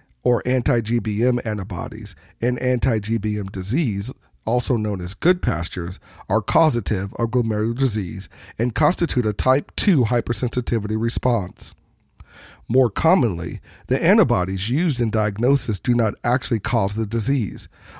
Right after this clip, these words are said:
but are raised as part of the immune response. Examples include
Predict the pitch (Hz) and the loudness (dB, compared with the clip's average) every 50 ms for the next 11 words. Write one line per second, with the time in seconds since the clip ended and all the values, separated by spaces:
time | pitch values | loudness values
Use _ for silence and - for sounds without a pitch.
0 | - - 139 139 131 123 120 131 156 170 143 120 113 101 - 110 104 - - - | 0 2 4 6 6 6 6 4 4 4 4 2 2 0 0 -2 -2 -2 0 2
1 | 135 123 117 113 - - 110 107 113 117 117 110 107 104 101 101 101 107 101 - | 2 2 2 2 0 -2 -2 2 2 2 2 2 0 -2 -2 -2 -2 -2 -2 -2
2 | - - 120 90 - - - - - - - - _ _ _ _ - - - - | 0 0 0 0 -2 -6 -8 -10 -12 -12 -12 -16 _ _ _ _ -20 -20 -20 -20
3 | - - - - 131 123 104 117 151 170 202 202 - 117 110 101 95 104 - 113 | -20 -6 -2 0 0 2 2 2 4 4 4 2 2 0 0 0 -2 -2 -4 -4
4 | 107 101 - - 160 139 117 101 101 107 - | -4 0 2 4 6 6 4 4 0 -4 -6